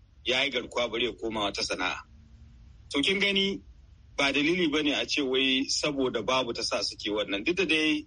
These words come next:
yana cikin ɗaya daga cikin abubuwan da suka taru suka yi tasiri saboda hakikanin gaskiya ba aikin yi, mutane suna cikin mawuyacin hali. Sai dai kawai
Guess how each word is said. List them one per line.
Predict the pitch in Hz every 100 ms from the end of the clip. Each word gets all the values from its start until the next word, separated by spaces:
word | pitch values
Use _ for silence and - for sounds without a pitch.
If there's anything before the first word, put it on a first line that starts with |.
| -
yana | 120 120 160 170 156 131
cikin | - 139 143 139 -
ɗaya | 156 160
daga | 143 113
cikin | - 139 131 135 -
abubuwan | - 135 143 135 147 123
da | 104
suka | - - 104
taru | - 98 104 123 - - -
suka | - - 123
yi | 104
tasiri | 123 127 143 139 123
saboda | 127 123 110 113
hakikanin | 113 110 147 143 120 127
gaskiya | 127 123 127 123
ba | 131 107
aikin | 131 - 123
yi, | 120
mutane | 120 131 95 110
suna | 117 131 -
cikin | - -
mawuyacin | 113 117 98 - - 104
hali. | 104 104 - - - - -
Sai | - 147
dai | 151 156
kawai | 170 180 156 147